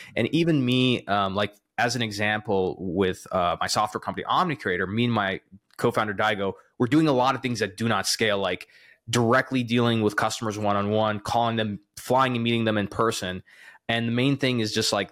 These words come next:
those are the things that are needed to do to create, like, a strong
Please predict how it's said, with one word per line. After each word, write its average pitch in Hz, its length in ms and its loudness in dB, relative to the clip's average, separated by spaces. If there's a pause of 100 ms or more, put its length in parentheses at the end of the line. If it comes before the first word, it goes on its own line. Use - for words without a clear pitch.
those 123 260 2
are 135 40 0
the 123 60 -2
things 120 240 0
that 104 100 2
are 101 80 -2
needed 107 380 0
to 92 80 -10
do 107 220 0
to 101 120 -2
create, 98 360 -2
like, 92 220 -2
a - 60 -10
strong 101 600 0